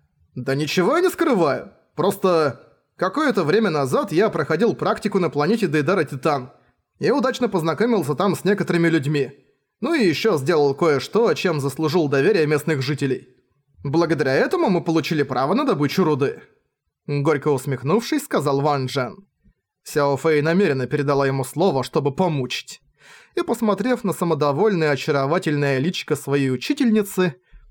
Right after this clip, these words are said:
Ван Джену захотелось положить её животом к себе на колени и хорошенько отшлёпать, как маленькую задиру. Гайер обалдел.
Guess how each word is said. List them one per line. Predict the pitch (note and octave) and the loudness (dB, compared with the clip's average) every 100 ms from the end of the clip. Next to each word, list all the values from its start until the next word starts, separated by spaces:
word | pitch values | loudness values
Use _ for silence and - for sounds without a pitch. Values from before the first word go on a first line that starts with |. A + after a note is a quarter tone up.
| _ | _
Ван | C#3 C#3+ C3+ B2+ | -4 -2 -2 -2
Джену | D3 B3 C4+ | 0 0 0
захотелось | A#3 C4 A3 C#3+ C#3+ C#3 | -2 -2 -2 0 -2 0
положить | D#3+ D3 C3+ C#3 | 0 0 -2 -2
её | C#3+ B2+ | -2 0
животом | D3 C#3+ D#3+ C#3+ | 0 -2 -2 -4
к | |
себе | - C#3+ C#3+ | -4 -2 -2
на | C3 | -2
колени | C3 B2+ G3+ F3 C3+ _ _ _ - | -4 0 2 2 0 _ _ _ -6
и | C#4+ | -2
хорошенько | A3+ F3+ F#3 D#3 D#3 | 0 0 -2 -2 -2
отшлёпать, | C3+ - D#3 G#3+ G3 | -4 -4 -2 0 -2
как | - D3+ | -4 -2
маленькую | F3 E3 D3 C#3 E3+ | 0 0 0 0 0
задиру. | C#3+ D#3 C3 C3+ A#2+ F2 - _ _ _ _ _ _ - | 2 0 0 -2 -4 -6 -14 _ _ _ _ _ _ -8
Гайер | C3+ B2+ D#3+ D#3 C#3+ | -6 0 2 2 0
обалдел. | F#3+ D3 F3 F3 D#3 D3 B2+ - | -2 0 2 2 2 0 0 -2